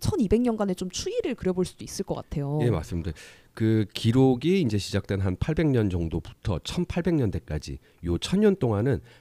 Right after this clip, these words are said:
Speaker 2: 뭐 개화 시기가 그렇게 뭐 크게 변화는 없었대요. 비교적
Speaker 1: 어.
Speaker 2: 일정하게 이렇게 유지가 됐는데 천팔백 년대 들면서부터 이제 날씨가 따뜻해지면서 지금까지 개화 시기가 점점 빨라지고 있습니다.
Speaker 1: 야,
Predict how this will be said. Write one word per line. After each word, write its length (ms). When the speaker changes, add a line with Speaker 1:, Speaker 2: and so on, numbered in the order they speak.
Speaker 2:
뭐 100
개화 220
시기가 340
그렇게 420
뭐 280
크게 260
변화는 380
없었대요. 540
비교적 580
Speaker 1:
어. 0
Speaker 2:
일정하게 480
이렇게 380
유지가 280
됐는데 520
천팔백 540
년대 280
들면서부터 1000
이제 180
날씨가 340
따뜻해지면서 840
지금까지 580
개화 240
시기가 420
점점 560
빨라지고 400
있습니다. 420
Speaker 1:
야, 240